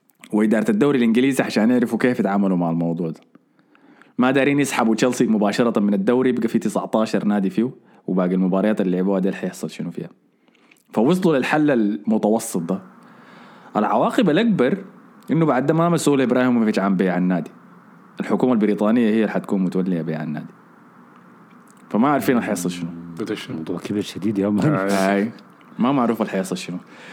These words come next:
Speaker 1: إذا الموضوع ده واصل لحد الصيف و-، وما تم بيع النادي، فتشيلسي ما حيقدر يدي أي عقود جديدة، ولا يقدر يبيع ولا يشتري لعيبة.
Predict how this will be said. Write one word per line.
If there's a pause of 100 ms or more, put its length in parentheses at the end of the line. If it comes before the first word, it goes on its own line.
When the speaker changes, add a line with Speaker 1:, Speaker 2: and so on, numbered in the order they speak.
(120)
Speaker 1:
إذا
الموضوع
ده
واصل
لحد
الصيف
و-، (560)
وما
تم
بيع
النادي، (340)
فتشيلسي
ما
حيقدر (100)
يدي
أي
عقود
جديدة، (400)
ولا
يقدر
يبيع
ولا
يشتري
لعيبة.